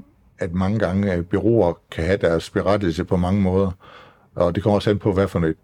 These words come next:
produkt man har, og hvad, hvad ens, øh, målsætning er i forhold til sæsoner og kampagner og,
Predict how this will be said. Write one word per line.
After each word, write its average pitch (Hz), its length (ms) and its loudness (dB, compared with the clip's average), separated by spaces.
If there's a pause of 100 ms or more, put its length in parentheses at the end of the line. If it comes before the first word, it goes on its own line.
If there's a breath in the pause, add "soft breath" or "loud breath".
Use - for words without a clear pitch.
produkt 104 400 -2
man 78 120 -4
har, 92 120 0
og 87 100 0
hvad, 87 160 -2 (160)
hvad 95 180 0
ens, 90 340 -4
øh, 82 280 -4 (200)
målsætning 92 760 0
er 92 100 -2 (960 loud breath)
i 90 120 -2
forhold 92 380 2
til 98 200 -2
sæsoner 98 540 0
og 78 420 0
kampagner 92 580 0
og, 82 520 -2